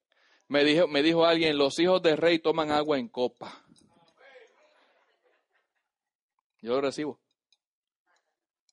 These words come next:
Iglesia, y me trajo la copa. Iglesia, ¿sabes qué? Bondad es una actividad al favor de otros,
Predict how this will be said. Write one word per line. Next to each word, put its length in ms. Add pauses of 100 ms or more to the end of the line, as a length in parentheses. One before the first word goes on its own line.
(3500)
Iglesia, 480 (1500)
y 80
me 100
trajo 200
la 100
copa. 260 (2250)
Iglesia, 460
¿sabes 300
qué? 280 (2000)
Bondad 420
es 120
una 140
actividad 760
al 140
favor 420
de 120
otros, 840